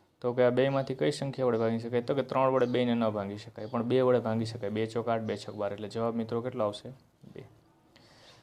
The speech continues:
બરોબર, આ ટેકનિકથી તમને આશા રાખીએ કે બધું સમજાતું હશે. એના પછી હજી એક ક્વેશ્ચન લઈ લઈએ.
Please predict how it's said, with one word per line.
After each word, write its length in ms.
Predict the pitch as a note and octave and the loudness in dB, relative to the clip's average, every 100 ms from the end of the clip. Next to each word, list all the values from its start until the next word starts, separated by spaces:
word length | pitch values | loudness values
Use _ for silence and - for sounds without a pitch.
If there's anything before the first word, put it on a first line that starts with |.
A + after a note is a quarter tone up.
| _ - | _ -6
બરોબર, 260 | A#2+ D#3+ | -2 2
આ 60 | D3+ | 2
ટેકનિકથી 540 | A#2+ B2 C#3 C3 C#3 | 2 -2 -2 -6 -6
તમને 240 | B2+ B2+ B2 | -4 -2 0
આશા 240 | B2 - | 0 2
રાખીએ 260 | C#3 C3+ C#3 | 0 0 -2
કે 60 | |
બધું 220 | B2+ A#2+ B2 | -2 -2 -2
સમજાતું 500 | C3+ C3+ C#3 C3 A#2+ | -4 0 2 2 -2
હશે. 140 | - | -4
એના 200 | C3+ C3 | -2 -2
પછી 240 | C3 - | -2 0
હજી 180 | A#2+ B2+ | -2 0
એક 100 | C#3 | -2
ક્વેશ્ચન 340 | - B2 - A2+ | -2 -8 -6 -4
લઈ 180 | G#2+ | -4
લઈએ. 200 | G#2+ A2+ | -4 -6